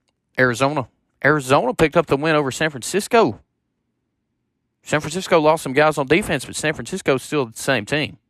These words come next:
for the most part. Lost Matt Breida.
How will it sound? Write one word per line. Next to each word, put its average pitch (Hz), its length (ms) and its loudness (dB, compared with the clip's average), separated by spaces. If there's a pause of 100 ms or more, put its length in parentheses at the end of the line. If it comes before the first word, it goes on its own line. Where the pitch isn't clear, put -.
(160)
for - 60 -4
the 107 80 -2
most 104 220 -4
part. - 280 -4 (1300)
Lost 117 220 2
Matt 120 180 2
Breida. 123 380 0